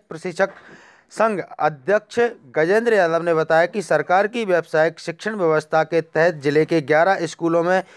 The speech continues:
प्रशिक्षण विद्यार्थियों को दिया जा रहा था। हर स्कूल में दो दो कोर्स पर प्रशिक्षक कार्यरत थे। ऐसे में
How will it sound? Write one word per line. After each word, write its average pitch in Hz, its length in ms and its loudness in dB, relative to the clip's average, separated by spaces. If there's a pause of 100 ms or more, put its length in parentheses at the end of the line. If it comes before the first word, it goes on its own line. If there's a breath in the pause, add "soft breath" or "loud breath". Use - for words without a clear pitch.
(420 loud breath)
प्रशिक्षण 220 460 -2
विद्यार्थियों 160 720 0
को 185 220 -2
दिया 156 300 0
जा 143 180 0
रहा 143 240 0
था। 127 260 -4 (580 loud breath)
हर 208 320 0
स्कूल 190 440 -6
में 202 300 -4
दो 160 160 -4
दो 170 160 -2 (120)
कोर्स 196 360 2
पर 196 160 2
प्रशिक्षक 175 640 -4 (300)
कार्यरत 165 440 2 (120)
थे। 156 140 0 (180)
ऐसे 190 360 2
में 165 220 -2